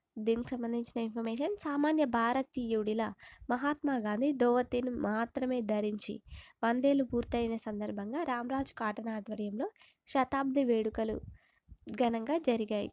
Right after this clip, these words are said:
తమిళనాడు రాష్ట్రం తిరుపూర్లో జరిగిన ఈ కార్యక్రమంలో వంద మంది చేనేత కార్మికులు,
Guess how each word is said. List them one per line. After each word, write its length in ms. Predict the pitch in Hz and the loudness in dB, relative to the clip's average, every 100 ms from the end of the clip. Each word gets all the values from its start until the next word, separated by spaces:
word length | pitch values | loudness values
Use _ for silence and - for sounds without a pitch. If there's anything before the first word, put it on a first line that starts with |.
| 254 | -2
తమిళనాడు 420 | 262 277 269 262 | 2 2 2 0
రాష్ట్రం 400 | 240 214 - 226 _ - _ _ _ _ _ _ _ _ - | 0 -2 -6 -10 _ -20 _ _ _ _ _ _ _ _ 0
తిరుపూర్లో 640 | 285 311 - 277 277 262 | 4 2 2 0 4 4
జరిగిన 380 | 262 226 214 226 220 240 | 4 2 0 0 0 -2
ఈ 60 | |
కార్యక్రమంలో 760 | 247 220 220 214 214 214 214 294 | 0 0 0 -2 -4 -4 -2 0
వంద 260 | 320 247 262 | 2 4 4
మంది 300 | 269 262 277 | 2 2 0
చేనేత 500 | - 247 233 247 262 | 0 0 0 -2 -2
కార్మికులు, 760 | 254 220 214 214 220 220 214 | -4 -4 -4 -8 -6 -4 -4